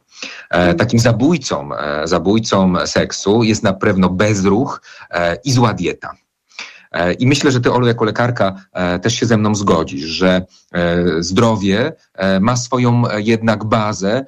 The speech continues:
Speaker 1: e, w, w też, e, zdrowie psychiczne, no, zdrowie fizyczne, e, właśnie taką bazę w takich, można powiedzieć, bardzo podstawowych, em, kategoriach, jakim, jaką jest, e, e,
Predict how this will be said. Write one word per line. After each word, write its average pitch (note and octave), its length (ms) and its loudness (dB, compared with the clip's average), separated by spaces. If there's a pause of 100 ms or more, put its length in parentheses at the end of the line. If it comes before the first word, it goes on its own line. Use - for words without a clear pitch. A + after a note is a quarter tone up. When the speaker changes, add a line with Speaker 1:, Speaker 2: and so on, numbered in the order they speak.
(200)
Speaker 1:
e, G2 260 -2
w, - 140 -18 (460)
w - 100 -20
też, A#2+ 340 -2
e, F#2+ 120 0 (360)
zdrowie G2 280 0
psychiczne, F#3+ 420 -2
no, D#2+ 240 -8
zdrowie D#2+ 420 -6
fizyczne, G2 540 0 (280)
e, E2+ 80 -6
właśnie G#2+ 240 0
taką A#2 280 2
bazę C3+ 340 0
w C3 60 -10
takich, B2 300 -8 (120)
można F#3 240 -2
powiedzieć, F#3 220 0 (120)
bardzo F#3 240 2
podstawowych, F3 840 -2 (240)
em, F2 320 0
kategoriach, F#2+ 800 0 (260)
jakim, A#2 460 2
jaką A#2 300 0
jest, A2 480 0
e, A2 40 4
e, F#2+ 560 0